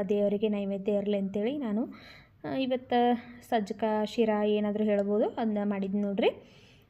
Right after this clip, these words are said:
ಇವಾಗ ಎಲ್ಲ ಅಡುಗೆ ರೆಡಿ ಆಯಿತು, ಸ್ವೀಟನ್ನು ರೆಡಿ ಆಯಿತು, ಆಮೇಲೆ ದಾಲು, ರೈಸನ್ನು ರೆಡಿ ಆಯಿತು. ಇನ್ನು ದೇವರಿಗೆ ನೈವೇದ್ಯ ಮಾಡಬೇಕು ನೋಡ್ರಿ. ದೇವರಿಗೇನು ನೈವೇದ್ಯ ಮಾಡಿದ್ದೀನಿ. ನಾವಿನ್ನು ಊಟ ಮಾಡಿರಲಿಲ್ಲ,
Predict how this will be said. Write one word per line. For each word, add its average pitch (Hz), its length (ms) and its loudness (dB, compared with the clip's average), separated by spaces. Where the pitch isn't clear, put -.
ಇವಾಗ 226 220 4
ಎಲ್ಲ 214 300 4
ಅಡುಗೆ 214 340 2
ರೆಡಿ 202 300 0
ಆಯಿತು, 202 500 0
ಸ್ವೀಟನ್ನು 214 480 2
ರೆಡಿ 208 260 2
ಆಯಿತು, 202 300 2
ಆಮೇಲೆ 202 520 0
ದಾಲು, 202 360 0
ರೈಸನ್ನು 202 580 0
ರೆಡಿ 202 280 -2
ಆಯಿತು. 196 400 -2
ಇನ್ನು 233 300 2
ದೇವರಿಗೆ 220 440 4
ನೈವೇದ್ಯ 202 520 -2
ಮಾಡಬೇಕು 202 640 -4
ನೋಡ್ರಿ. 220 340 0
ದೇವರಿಗೇನು 202 500 2
ನೈವೇದ್ಯ 196 460 0
ಮಾಡಿದ್ದೀನಿ. 202 560 0
ನಾವಿನ್ನು 220 460 0
ಊಟ 214 160 -2
ಮಾಡಿರಲಿಲ್ಲ, 214 460 4